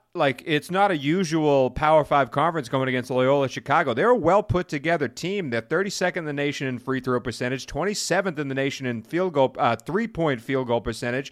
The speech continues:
and can hit their free throws, top thirty in the nation at that. So they have no weaknesses that Loyola, the better coach team, usually can exploit. I think Ohio State beats this Loyola Chicago team, and I think they do it pretty easily. But numerical upsets, I also have Michigan.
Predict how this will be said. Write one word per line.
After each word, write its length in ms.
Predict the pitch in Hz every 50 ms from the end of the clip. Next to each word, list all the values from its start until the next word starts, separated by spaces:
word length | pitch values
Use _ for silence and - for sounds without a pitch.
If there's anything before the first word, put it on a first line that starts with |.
| - - - - -
and 160 | 180 180 180
can 140 | - 170 160
hit 180 | 190 226 220 220
their 140 | 208 190
free 240 | 165 - - 185 226
throws, 400 | 254 254 - 170 143 117 110 110
top 320 | - - 165 190 196 - -
thirty 260 | 190 185 190 190 185
in 100 | 185 180
the 40 | 180
nation 340 | 180 180 180 175 - 180
at 140 | 170 151 117
that. 240 | 131 165 190 180 156
So 80 | - 127
they 180 | 120 139 151
have 200 | 165 190 208 208
no 180 | 208 196 196 180
weaknesses 840 | 147 127 127 143 185 - - 165 143 127 - - 120 113 117 113 - - - - - _ -
that 180 | - 147 151 147
Loyola, 580 | 143 139 143 143 147 156 175 175 170 160 147
the 100 | 123 131
better 280 | 113 104 147 151 147 135
coach 420 | - - - 185 190 185 - -
team, 240 | - - 160 151 143
usually 560 | 139 147 156 165 139 143 139 123 120 117 113 - - - _ -
can 240 | - - 170 170 165
exploit. 560 | 156 135 - - - - 147 165 185 170 131
I 60 | 120
think 200 | 123 - 226 220
Ohio 360 | 196 156 143 151 160 160 156
State 320 | 143 - - 156 147 110 113
beats 220 | 143 151 160 -
this 180 | 160 147 127 -
Loyola 400 | 139 139 139 135 139 143 143 131
Chicago 460 | - 139 113 - 139 139 135 127 127
team, 280 | 123 - 147 143 139 127
and 40 | 117
I 20 |
think 180 | 113 - 147 123
they 120 | 131 131
do 100 | 127 135 131
it 80 | 120
pretty 220 | - - 147 139 127
easily. 400 | 131 147 151 113 120 98 92 87 _ - - - _ _
But 320 | _ 117 175 185 151 - - _ _ _ _ _ -
numerical 560 | 127 127 135 147 170 185 202 196 - 180 175
upsets, 460 | 180 180 175 - - 131 98 - - _ _ _ _ -
I 80 | - 107
also 400 | 113 120 139 165 165 - 190 165
have 260 | 156 165 165 165 143
Michigan. 480 | 139 151 160 151 - 147 120 117 92